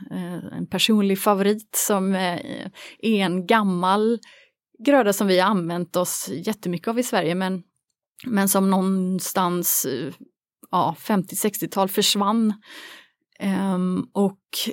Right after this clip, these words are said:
nu har fått lite en, eh, revival helt enkelt. Eh,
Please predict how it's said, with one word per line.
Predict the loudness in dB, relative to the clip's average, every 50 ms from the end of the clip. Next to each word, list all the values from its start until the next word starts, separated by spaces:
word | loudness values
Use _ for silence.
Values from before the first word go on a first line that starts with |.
| -6 -2
nu | 0 2 4 4 4 2 2 0
har | 0 2 2 2 2 2
fått | 2 2 0 0 2 2
lite | 2 2 2 2 0 0 0 0 -2 -4 -6 -12 _ _ _ _ _ -20 -20 -20 -20 -20 -20 _ _ -8
en, | -6 -4 -4 -2 -2 -4
eh, | -4 -4 -6 -6 -6 -6 -6 -2 0
revival | 0 2 4 4 4 4 4 2 2 2 2 2 2 2
helt | 0 -2 -2 -2 -2
enkelt. | -2 -2 -2 0 0 0 0 0 -2 -6 -6 -4
Eh, | -2 -2 0 0 -2